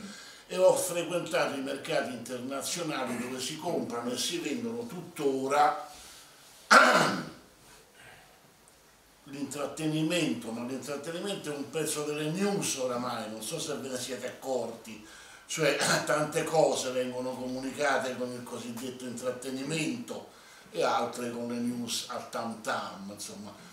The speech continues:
soft news e hard news. Quindi, allora, quello che vi devo dire è che io sono qua per un motivo fondamentale, perché questo è l'unico luogo politico di questa nazione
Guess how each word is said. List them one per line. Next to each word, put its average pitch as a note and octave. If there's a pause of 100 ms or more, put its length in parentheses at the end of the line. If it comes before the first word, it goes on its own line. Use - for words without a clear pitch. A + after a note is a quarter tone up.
soft G3+
news D#3
e C#3+
hard -
news. -
Quindi, C3 (540)
allora, D#3+
quello G#3+
che D#3+
vi D#3+
devo F3
dire D3
è -
che -
io E3
sono E3+
qua F3+
per D3
un C3+
motivo C#3+
fondamentale, A#2+
perché D3
questo F3
è E3+
l'unico D#3
luogo E3
politico D3+
di C3+
questa E3
nazione D#3